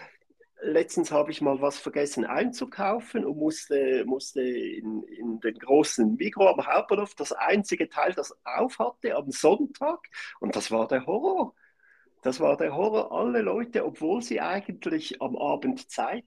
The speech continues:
hätten, gehen dann am Samstag, ich weiß nicht warum, oder am Sonntag, weiß nicht warum, aus Langeweile oder was weiß ich, gehen die, gehen die einkaufen. Also, äh, ich finde das auch alles ein bisschen komisch, aber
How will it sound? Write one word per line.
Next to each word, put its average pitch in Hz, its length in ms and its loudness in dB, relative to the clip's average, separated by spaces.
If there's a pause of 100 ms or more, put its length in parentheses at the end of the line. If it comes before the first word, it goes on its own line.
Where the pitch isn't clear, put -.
(100)
hätten, - 500 -6 (320)
gehen 131 220 6
dann 123 160 0
am 107 100 -2
Samstag, 233 580 -6
ich - 120 -16
weiß 101 220 -8
nicht - 320 -10
warum, 196 340 0
oder 214 300 -2
am 214 100 -4
Sonntag, 233 580 -2
weiß 110 220 -4
nicht - 320 -4
warum, 202 240 4
aus - 240 -6
Langeweile 247 840 -4
oder 143 160 -2
was 127 200 -2
weiß 117 260 0
ich, - 260 -8
gehen 120 280 2
die, 107 240 -4 (260)
gehen 95 220 -4
die 107 180 -4
einkaufen. 247 1000 -4 (1300)
Also, 110 400 -2 (380)
äh, 156 220 4
ich 147 120 -2
finde 139 200 2
das 110 200 2
auch 107 220 2
alles 101 240 2
ein 98 80 0
bisschen 95 340 -6
komisch, 90 580 -10
aber - 240 -10